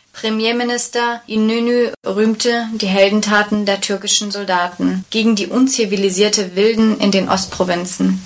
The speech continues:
und rechtfertigte das Vorgehen: „Diejenigen, die nicht rein türkischer Abstammung seien, haben nur ein Recht in diesem Land, das Recht, Sklave zu sein.“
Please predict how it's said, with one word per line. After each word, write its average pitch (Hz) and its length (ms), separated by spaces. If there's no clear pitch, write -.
und 208 140
rechtfertigte 214 720
das 185 200
Vorgehen: 208 640
„Diejenigen, 262 640
die 202 80
nicht 202 220
rein 220 300
türkischer 233 420
Abstammung 190 520
seien, 190 380
haben 214 280
nur 233 200
ein 220 220
Recht 202 300
in 202 120
diesem 190 240
Land, 170 340
das 190 200
Recht, 208 500
Sklave 185 420
zu 185 160
sein.“ 175 420